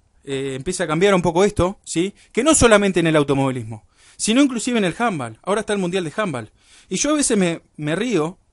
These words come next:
eh, porque a uno no, no le, no le gusta tanto como el fútbol, esa es la verdad. O cree que es elitista o lo que sea.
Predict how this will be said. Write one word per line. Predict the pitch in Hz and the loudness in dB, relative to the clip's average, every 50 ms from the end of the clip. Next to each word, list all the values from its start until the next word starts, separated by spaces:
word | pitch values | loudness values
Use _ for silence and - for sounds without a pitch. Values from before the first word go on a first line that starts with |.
| _ - | _ -8
eh, | - 147 147 143 139 139 139 | -4 -2 0 0 0 0 -2
porque | 139 156 151 139 - | -2 -4 -2 2 2
a | 202 | 4
uno | 226 240 214 | 4 4 4
no, | 202 202 | 2 2
no | 190 190 165 175 180 196 | 0 0 -2 0 0 0
le, | 190 185 175 165 156 147 143 135 135 127 123 120 117 110 107 110 - | 2 2 2 0 0 0 -2 -2 -4 -4 -6 -8 -10 -12 -14 -16 -10
no | 139 143 180 | -2 0 2
le | 202 208 | 4 4
gusta | 214 220 214 208 190 | 4 2 2 -2 0
tanto | - 214 208 202 | 0 0 0 0
como | 175 160 147 | -2 -2 -2
el | 143 | -4
fútbol, | 139 - 226 202 156 143 143 | -4 -4 -2 -2 -2 -2 -2
esa | 170 - 175 | -4 -4 -2
es | |
la | 151 139 | -2 0
verdad. | 131 131 165 185 170 127 117 - | -2 -2 -2 -4 -4 -6 -8 -8
O | 135 135 | -8 -6
cree | - 165 180 180 | -4 -4 -4 -2
que | 180 170 | -4 -6
es | - - | -6 -4
elitista | 139 131 120 - 180 180 160 - 160 151 147 151 143 | -6 -8 -6 -4 -6 -6 -4 -4 -4 -4 -4 -6 -8
o | 131 123 123 120 | -8 -8 -8 -8
lo | 123 120 | -10 -10
que | - | -10
sea. | 127 - 180 160 120 104 | -8 -6 -6 -6 -6 -8